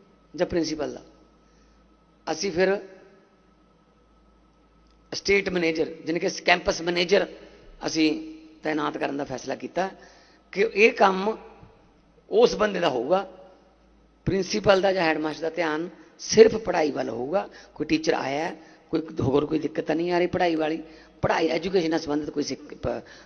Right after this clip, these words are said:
problem ਆਉਂਦੀ ਹੈ, ਉਹ principal ਜਾਂ ਫਿਰ headmaster ਸਾਹਿਬ ਦੀ ਹੋਊਗੀ।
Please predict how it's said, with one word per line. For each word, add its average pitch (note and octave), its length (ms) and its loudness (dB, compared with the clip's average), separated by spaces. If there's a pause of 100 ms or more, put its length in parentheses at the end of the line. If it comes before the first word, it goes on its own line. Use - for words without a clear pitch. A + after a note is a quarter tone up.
(160)
problem D3+ 320 0
ਆਉਂਦੀ E3 180 -2
ਹੈ, F3+ 40 -2
ਉਹ F3+ 80 -6
principal C3+ 500 -6 (640)
ਜਾਂ C#3+ 180 0
ਫਿਰ C#3+ 180 -6
headmaster A#2+ 400 -10
ਸਾਹਿਬ G2 160 -14
ਦੀ G2 60 -20
ਹੋਊਗੀ। - 140 -20